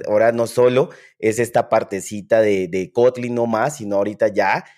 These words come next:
con Compose", que ya es algo, un framework de Google. O sea, no es de JetBrains como tal, sino que es de Google.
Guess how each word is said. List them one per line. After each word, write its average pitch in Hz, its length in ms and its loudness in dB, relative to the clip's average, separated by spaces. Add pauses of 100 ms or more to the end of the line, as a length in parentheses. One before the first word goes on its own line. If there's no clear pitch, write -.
(320)
con 104 480 -2
Compose", 113 520 0
que 117 140 -4
ya 113 120 2
es 117 120 -4
algo, 131 560 0
un 117 140 -10
framework 127 580 0
de 104 180 -6
Google. 208 440 -6 (240)
O 92 80 -10
sea, 95 180 0
no 98 240 0
es 117 400 4
de 120 180 2
JetBrains 117 800 0 (400)
como 98 300 -4
tal, 120 340 -2 (180)
sino 101 380 -6
que 110 380 -4 (160)
es 95 240 -6
de 104 80 -6
Google. 190 340 -12